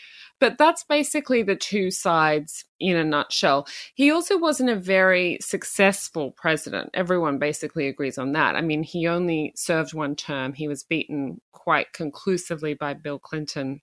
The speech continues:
in nineteen ninety-two. And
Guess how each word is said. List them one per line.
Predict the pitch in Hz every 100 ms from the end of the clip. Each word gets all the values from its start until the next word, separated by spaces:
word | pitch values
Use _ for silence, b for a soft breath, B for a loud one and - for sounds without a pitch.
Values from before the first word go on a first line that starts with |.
| -
in | 175
nineteen | 156 143 -
ninety-two. | 156 131 135 131 165 151 190 - B B B B B B _ _
And | - 185 180 180 180 -